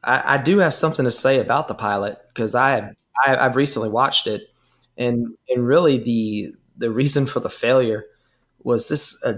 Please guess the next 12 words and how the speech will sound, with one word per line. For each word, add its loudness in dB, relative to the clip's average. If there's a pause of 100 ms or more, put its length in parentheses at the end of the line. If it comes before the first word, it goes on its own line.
David 2
Darlow, 2 (180)
whoever 2
the -6
hell 2
David 0
Darlow 4 (120)
is, -4 (280)
kinda -2
take, -2 (140)
took, -2
um, -6